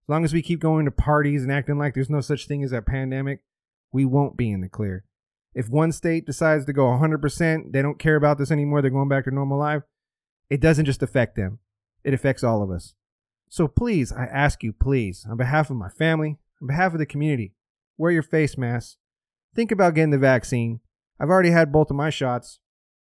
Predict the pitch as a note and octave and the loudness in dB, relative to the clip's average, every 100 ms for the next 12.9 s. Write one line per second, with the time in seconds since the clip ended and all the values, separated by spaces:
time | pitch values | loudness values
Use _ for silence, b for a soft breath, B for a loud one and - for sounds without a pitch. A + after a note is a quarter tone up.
0 | _ _ _ - C3 D3 D#3 B2+ B2 B2+ | _ _ _ -6 0 2 2 2 2 2
1 | C3 _ _ _ - C#3 C#3 C3+ D3 C3+ | 0 _ _ _ -10 -2 -2 0 0 0
2 | C#3+ F#3 - F3+ F3 D#3 D3 D3 - C#3 | 0 -2 -2 -4 -2 2 2 2 0 -4
3 | C3 - B2 A2+ G#2 G2+ _ G#2+ G#2+ C3 | -4 -4 -4 -4 -8 -10 _ -10 -4 -4
4 | C3 B2+ B2+ G2+ - B2+ B2 B2 _ _ | -2 -2 -4 -6 -6 -4 -4 -6 _ _
5 | _ _ _ _ - C3+ B2+ A2+ G#2+ F#2 | _ _ _ _ -4 -2 0 -2 -4 -6
6 | A#2+ A2+ C3 B2+ B2+ B2+ A2 G#2 G#2+ G#2+ | -6 -4 -4 -2 -2 -2 -2 -2 -4 -4
7 | - A2+ G#2 A2 A2 G#2 G2+ G#2+ - - | -6 -6 -4 -4 -4 -6 -6 -6 -6 -8
8 | A#2+ A#2+ E3+ G3+ D#3+ G#2 A2+ - _ _ | -8 -10 -8 -6 -6 -6 -8 -10 _ _
9 | _ _ _ _ A#2 A#2 A#2 A#2+ C3+ E3 | _ _ _ _ -8 -6 -6 -6 -4 -4
10 | E3 G#2+ A2+ B2+ - _ _ - D3 F#3 | -4 -2 -2 -2 -6 _ _ -8 -4 2
11 | G3 F3 - _ D#3 A3 D3 G#2 A2 C3+ | 2 2 -4 _ 4 4 4 -2 -2 -2
12 | - B3+ A3 G#3+ E3+ D#3+ F3 A2 | -2 0 2 2 0 -2 -4 -6